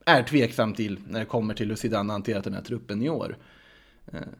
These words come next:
och så är det ju Ramos Varan. Nu verkar det ju som att Ramos kanske är på väg bort. Där har vi en situation också som borde vara alarmerande, för att Rafael Varan har inte visat att han kan leda ett försvar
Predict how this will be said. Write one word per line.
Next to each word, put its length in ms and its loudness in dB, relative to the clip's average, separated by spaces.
och 120 0
så 60 8
är 40 10
det 60 10
ju 140 10
Ramos 400 10
Varan. 400 8
Nu 340 4
verkar 340 4
det 40 4
ju 60 2
som 140 0
att 120 2
Ramos 360 4
kanske 260 2
är 40 4
på 120 -4
väg 280 -2
bort. 340 0
Där 420 8
har 300 8
vi 220 -2
en 260 2
situation 600 -2
också 340 -4
som 220 0
borde 240 2
vara 120 4
alarmerande, 640 0
för 100 -2
att 200 -4
Rafael 320 4
Varan 340 2
har 60 4
inte 140 -2
visat 300 0
att 60 -4
han 140 -4
kan 160 -4
leda 160 -6
ett 80 -12
försvar 360 2